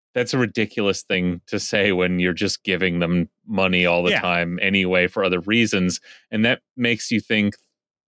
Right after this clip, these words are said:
Speaker 1: that the derangement here is really just, like, the free market and anti-worker programming of our political class i-,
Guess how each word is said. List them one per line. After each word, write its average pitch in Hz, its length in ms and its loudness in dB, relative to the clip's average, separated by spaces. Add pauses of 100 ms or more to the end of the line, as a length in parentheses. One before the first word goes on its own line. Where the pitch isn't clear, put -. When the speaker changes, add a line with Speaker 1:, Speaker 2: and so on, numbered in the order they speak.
(140)
Speaker 1:
that 107 260 -4
the 110 80 -4
derangement 110 760 -2
here 92 460 0 (760)
is 113 260 -2
really 120 400 4
just, - 380 -2
like, 98 500 0 (960)
the 127 100 -2
free 185 300 0
market 135 600 2 (540)
and 110 340 2 (640)
anti-worker 113 1200 0 (920)
programming 87 760 0
of 95 200 0
our 98 120 4
political 101 500 0
class 101 800 -4 (500)
i-, 120 160 0